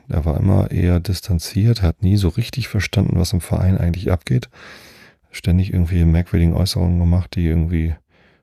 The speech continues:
nur so ganz oberflächlich irgendwie mit dem Verein zu tun hatten, so wie ich ihn kenne. Und erst bei der Aufstiegsfeier habe ich ihn so richtig ins Herz geschlossen. Also nicht, weil wir aufgestiegen sind, sondern weil, sondern weil er auf der Aufstiegsfeier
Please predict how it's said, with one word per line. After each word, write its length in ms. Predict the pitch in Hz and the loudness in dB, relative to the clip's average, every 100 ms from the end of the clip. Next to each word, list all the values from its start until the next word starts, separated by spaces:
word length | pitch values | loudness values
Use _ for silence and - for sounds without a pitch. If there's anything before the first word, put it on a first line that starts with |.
| _ - | _ -2
nur 260 | 90 90 | 2 4
so 200 | 85 87 | 4 2
ganz 360 | 80 98 107 - - | 2 0 0 -2 -8
oberflächlich 920 | 117 113 - - 90 - 87 - - | 0 0 0 -2 -6 -4 -6 -6 -6
irgendwie 420 | 90 85 90 85 | 0 0 2 2
mit 160 | 82 | 2
dem 120 | 85 82 | 2 0
Verein 480 | - - 82 82 - _ | 0 0 2 0 -2 _
zu 140 | - 98 | -6 -6
tun 280 | - 92 85 | -2 0 2
hatten, 180 | 90 | 0
so 200 | 92 87 | 0 0
wie 140 | 87 85 | 0 0
ich 300 | 120 - - | -2 -4 0
ihn 200 | 87 78 | 2 2
kenne. 340 | 85 87 123 - - - - - - _ _ _ _ - | 2 4 2 0 -20 -20 -20 -20 -20 _ _ _ _ -2
Und 540 | 90 85 85 85 101 - | 2 4 4 2 -2 -2
erst 400 | 87 98 - - | 0 2 0 -2
bei 100 | 85 | 0
der 180 | 85 | 0
Aufstiegsfeier 840 | 98 143 - 95 - - 82 82 87 | 2 0 0 -6 -8 -2 2 2 4
habe 180 | 85 92 | 2 0
ich 80 | |
ihn 120 | 98 85 | 0 0
so 80 | |
richtig 280 | 85 92 - | 0 -6 -6
ins 160 | 90 - | -6 -2
Herz 220 | 95 - | -2 -2
geschlossen. 580 | - 76 80 76 113 127 | -6 -4 -4 -2 0 0
Also 140 | 87 80 | 2 2
nicht, 220 | 98 - | 2 2
weil 140 | 92 | 0
wir 160 | 82 - | 2 2
aufgestiegen 540 | 143 - 85 95 85 | 0 0 -4 -2 0
sind, 180 | 90 90 | 0 0
sondern 260 | 90 87 82 | 2 0 0
weil, 160 | 82 - | -4 -4
sondern 300 | - 85 90 | 0 0 2
weil 120 | 95 | 2
er 100 | - | 2
auf 120 | - | 0
der 120 | - | -2
Aufstiegsfeier 680 | - 87 87 - 90 85 82 | -2 -2 -4 -2 0 2 0